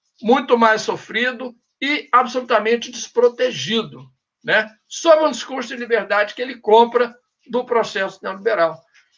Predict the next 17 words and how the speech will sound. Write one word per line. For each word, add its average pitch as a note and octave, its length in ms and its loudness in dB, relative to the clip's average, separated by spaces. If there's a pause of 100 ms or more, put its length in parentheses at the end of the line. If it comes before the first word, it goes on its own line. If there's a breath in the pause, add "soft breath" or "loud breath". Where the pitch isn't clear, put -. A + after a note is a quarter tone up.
(140)
Agora, C#4+ 420 4
para, D4+ 720 4 (460)
para D4 340 2
disputar F#3 880 -4 (160)
um C#4 140 -10
novo D4 400 4
pensamento F#3+ 680 -6
na D#3 120 -10
sociedade, D3+ 1000 -6 (560)
esse D#4 320 -4
governo C4+ 480 -2
precisa B3+ 960 -2 (720)
constranger C4+ 960 4
ao C4+ 180 4
máximo A3+ 920 -2 (240)
a - 140 2
ciência. D#4+ 720 -4